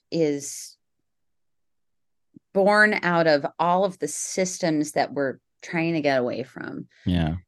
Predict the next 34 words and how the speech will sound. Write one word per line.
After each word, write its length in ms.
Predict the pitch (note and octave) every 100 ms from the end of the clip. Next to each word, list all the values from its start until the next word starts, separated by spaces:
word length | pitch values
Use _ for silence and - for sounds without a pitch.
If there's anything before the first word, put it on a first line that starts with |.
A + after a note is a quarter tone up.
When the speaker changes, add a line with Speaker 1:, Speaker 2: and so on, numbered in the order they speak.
| -
Speaker 1:
And, 580 | E3 D#3+ E3 D#3+ D#3+ D3+ -
and 240 | E3+ D#3+
so 560 | - - E3+ D#3+ D#3+ D#3+
you 200 | E3+ F3+
can 120 | F#3+
visit 220 | A#3 D#4
my 100 | A3+
website. 400 | F#3 F3+ - G3
I 60 | F#3
have 140 | F#3
a 60 | D#3
lot 140 | E3
of 100 | E3+
resources 720 | E3 F3 - F3 E3+ F3 E3+
for, 560 | - D#3+ D3 C#3+ D3 D3+ _ _ _ _ _
you 120 | D#3
know, 140 | F3+ D#3
a 80 | F#3+
number 520 | G#3 A3 C4+ G4 G4
of 360 | D#4 F3 D#3 - - -
manifestations 1200 | F3 G3 G#3+ A#3 G#3+ G3 - E3+ F3+ - G3+ G3+
of 140 | D#3+ C3+ -
inner 220 | E3+ D3
conflicts. 840 | - B2+ A2 - - - - - - _ _ G#2+
Speaker 2:
Mm-hmm. 140 | A2
Speaker 1:
So 540 | C3 F3 D#3 D3+ C#3+ - _ -
overthinking, 640 | C#4 B3 F3+ C#3+ C#3+ C#3
drinking, 420 | G3 G#3 F3+ C3
smoking, 460 | - F3 F3 D#3 C#3
if 140 | -
you're 260 | G#3 F#3 F3+
overweight, 640 | C#3 C3+ C#3+ D3 E3 A#2+ -
if 280 | D3+ - C#3+
you 260 | E3+ E3